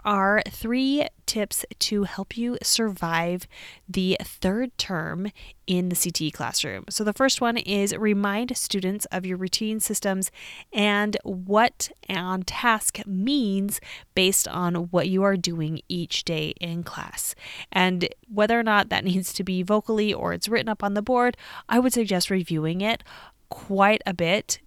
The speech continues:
to let them know what your expectations are. Then the second thing is continue to give frequent feedback. If you need to chunk up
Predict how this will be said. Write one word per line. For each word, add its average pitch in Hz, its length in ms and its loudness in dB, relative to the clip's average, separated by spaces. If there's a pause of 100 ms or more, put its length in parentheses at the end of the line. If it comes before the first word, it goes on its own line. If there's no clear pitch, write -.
to 214 460 2
let 202 260 0
them 226 180 0
know 170 280 0
what 170 240 -2
your 165 100 -2
expectations 170 720 -6
are. - 220 -8 (560)
Then 208 200 2
the 226 80 0
second 247 380 0
thing 175 300 2 (100)
is 202 260 0
continue 208 540 -2
to 247 80 -2
give 196 320 -2
frequent 202 640 -4
feedback. - 720 -4
If - 260 -4
you 254 100 2
need 247 200 -2
to 202 400 0
chunk - 440 -2
up 240 300 2